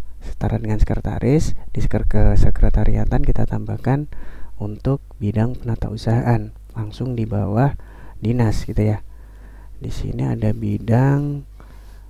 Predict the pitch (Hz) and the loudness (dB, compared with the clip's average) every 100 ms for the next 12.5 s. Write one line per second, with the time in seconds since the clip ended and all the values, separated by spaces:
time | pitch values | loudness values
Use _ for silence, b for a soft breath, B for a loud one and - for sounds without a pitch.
0 | B B - 110 110 - 90 104 117 117 | B B -10 -6 -6 -6 -6 -4 -2 0
1 | 113 110 107 - - - - - 123 - | -2 -4 -8 -18 -20 -20 -12 -6 -4 -4
2 | - 120 120 120 - 123 123 123 131 - | -6 -10 -10 -10 -6 -4 -2 -4 -6 -6
3 | - - - - - - 117 110 107 - | 4 8 8 6 6 6 4 2 2 4
4 | - 104 107 110 - - - - - - | 4 2 2 -2 -6 -8 -10 -12 -10 -8
5 | - - - - 127 - 117 123 123 131 | -6 -4 -4 -2 0 2 2 2 0 -2
6 | 131 b b b - - - 120 110 - | -4 b b b -12 -8 -6 -6 -4 -4
7 | - - - - 123 - - - - - | -4 -2 0 0 -2 0 4 6 6 4
8 | - - - B B B B B - - | 4 4 2 B B B B B -6 -6
9 | - 110 113 113 123 151 165 - - - | -6 -6 -4 -2 -2 -2 -4 -6 -4 -6
10 | - - - - - - 110 104 104 - | -8 -12 -10 -12 -12 -8 -6 -4 -2 -4
11 | 104 120 160 - 113 107 107 104 104 104 | -4 -2 -2 -2 0 0 -2 -4 -2 -4
12 | 104 107 107 123 | -4 -6 -4 -4